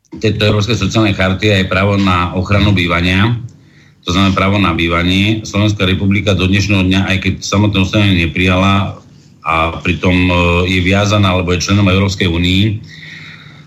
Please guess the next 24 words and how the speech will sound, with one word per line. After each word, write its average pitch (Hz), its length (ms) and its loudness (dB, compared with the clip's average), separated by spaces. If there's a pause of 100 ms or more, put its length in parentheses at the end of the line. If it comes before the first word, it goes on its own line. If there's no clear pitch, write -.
a 85 120 0 (440)
hrá 95 160 0
sa, 101 320 -2
že 92 400 -2 (720)
sme 107 320 -4
sociálnou 110 560 0
demokraciou, 95 720 -2
aspoň 92 320 -4
súčas-, 98 480 -4
pri 92 140 -2
súčasnej 95 420 -2
vláde, 90 320 0
ktorá 92 240 0
už 87 160 -4
vlastne, 92 640 -2 (160)
Smer 98 240 -4
sociálna 98 320 -2
demokracia 95 640 0
pri 92 80 -2
moci, 95 240 0
dá 90 140 0
sa - 100 -6
povedať, 95 400 0
relatívne 98 460 0